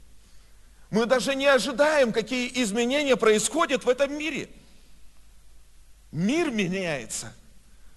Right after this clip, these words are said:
Почему мы думаем, что мы не изменимся?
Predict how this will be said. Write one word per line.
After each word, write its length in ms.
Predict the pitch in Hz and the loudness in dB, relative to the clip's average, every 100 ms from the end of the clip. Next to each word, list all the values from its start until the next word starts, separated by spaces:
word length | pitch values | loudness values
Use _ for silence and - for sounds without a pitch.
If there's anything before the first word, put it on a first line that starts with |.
| - - - - - - - | -20 -20 -20 -20 -20 -20 -10
Почему 420 | 175 - 220 233 | -6 -4 -2 -2
мы 240 | 214 277 | -2 -4
думаем, 460 | 214 160 139 127 120 | -4 -4 -2 -4 -4
что 180 | - 143 | -6 -6
мы 160 | 151 | -6
не 180 | 120 110 | -8 -8
изменимся? 540 | 107 131 143 185 - | -10 -12 -12 -14 -16